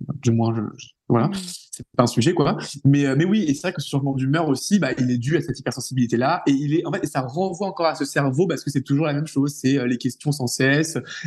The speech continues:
Speaker 1: et la pensée en arborescence, et, euh, et la gestion des émotions.
Speaker 2: Mm. Il y a un, un livre, une B D qui, qui, mm, image hyper bien ça, je sais pas si t'as entendu parler, ça s'appelle Goupil ou Face,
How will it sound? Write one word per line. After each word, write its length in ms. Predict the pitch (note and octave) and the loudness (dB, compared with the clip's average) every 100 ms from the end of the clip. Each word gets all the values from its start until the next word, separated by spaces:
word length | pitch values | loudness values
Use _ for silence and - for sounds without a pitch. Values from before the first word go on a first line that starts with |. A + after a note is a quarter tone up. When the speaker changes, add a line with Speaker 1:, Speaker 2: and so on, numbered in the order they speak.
| D3 | 4
Speaker 1:
et 60 | C#3+ | 4
la 100 | B2 | 4
pensée 240 | B2 - - | -2 -2 0
en 60 | C#3 | 2
arborescence, 800 | B2 A2+ A2+ - C3 C#3+ D3+ - | 2 2 0 0 0 2 0 0
et, 240 | A#2 B2 | 2 2
euh, 240 | A#2 A2+ A2+ - - - | 0 -2 -6 -10 -12 2
et 60 | C#3 | 2
la 80 | B2 | 4
gestion 260 | C3 - | 2 2
des 160 | D3+ B2+ | 2 4
émotions. 420 | C3 C3 D3 C#3 _ _ - | 2 0 -2 -8 _ _ -4
Speaker 2:
Mm. 300 | E3+ E3+ D#3+ D3+ _ _ - - - | -2 0 -2 -6 _ _ -20 -10 0
Il 80 | G3+ | 2
y 60 | |
a 280 | G#3+ G3+ - | 4 0 0
un, 240 | G3 F3+ F#3 | 0 2 2
un 100 | F3 | 2
livre, 340 | G3 D4 A3+ | 2 2 2
une 140 | F#3 E3+ | 0 2
B 80 | |
D 240 | G3 G3 B3 | 2 2 0
qui, 480 | - F3 E3 D#3+ - | -2 -2 0 -2 -6
qui, 460 | - D#3+ D#3 D3 C#3+ | -4 0 2 0 -2
mm, 280 | - - - | -4 -4 0
image 380 | G#3 G3+ G3 F3+ A#3+ | 2 4 2 0 0
hyper 320 | A#3 B3 A3+ | 2 2 2
bien 220 | F#3+ G#3 | 0 0
ça, 180 | - B3 | 0 0
je 80 | - | 0
sais 80 | |
pas 140 | F#3+ A3+ | -2 -2
si 100 | G3+ | 0
t'as 120 | G3 | 0
entendu 340 | F#3 F#3 F3 | 2 0 0
parler, 360 | F3 F#3+ F#3+ G3 | 2 0 2 -2
ça 160 | G#3 E3 | -2 -2
s'appelle 360 | E3+ F3 E3+ | 0 2 0
Goupil 440 | D3+ A3 G#3 B3 A3 | 2 0 4 2 2
ou 80 | |
Face, 540 | G3 - G#3+ D4 - | -2 0 0 -2 -14